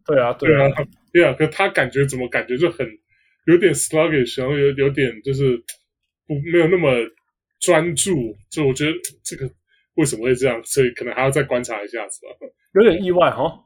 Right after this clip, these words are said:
Speaker 1: 有点意外。
Speaker 2: 对啊，蛮意外的。
Speaker 1: 对啊。对啊，对啊。Well, so be it. Um，就是，I don't know，有时候你在 draft 觉得说没有差，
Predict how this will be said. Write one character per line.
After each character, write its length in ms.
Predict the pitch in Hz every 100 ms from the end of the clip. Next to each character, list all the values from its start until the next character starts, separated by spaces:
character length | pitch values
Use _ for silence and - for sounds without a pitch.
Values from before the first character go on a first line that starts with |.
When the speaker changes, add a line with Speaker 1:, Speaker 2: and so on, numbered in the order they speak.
| -
Speaker 1:
有 60 |
点 180 | 160 139
意 60 | 147
外。 180 | 170 -
Speaker 2:
对 100 | 160
啊， 40 | 156
蛮 140 | 139 135
意 80 | 135
外 180 | 131
的。 140 | 117 - 107 _
Speaker 1:
对 80 | -
啊。 60 | - _
对 100 | 120 104
啊， 140 | 110
对 100 | 120
啊。 100 | 117 - _ _ _ _ _ _ _ _
Well, 240 | 180 170 -
so 240 | - 123
be 260 | 117 113 117
it. 160 | - _ _ _ _ _
Um， 720 | 147 139 147 147 147 147 151 143 _ _ _ _ _ _ _ _ _ _ _ _ _ _ -
就 120 | 165
是， 180 | - 151 139 - -
I 100 | -
don't 120 | 123
know， 40 | 107 _ _
有 160 | 175 185
时 120 | 285
候 80 | 226
你 60 |
在 120 | 202
draft 360 | - 226 214 175
觉 100 | 175
得 100 | 175
说 140 | 170 180
没 100 | 170
有 100 | 127
差， 420 | - 135 135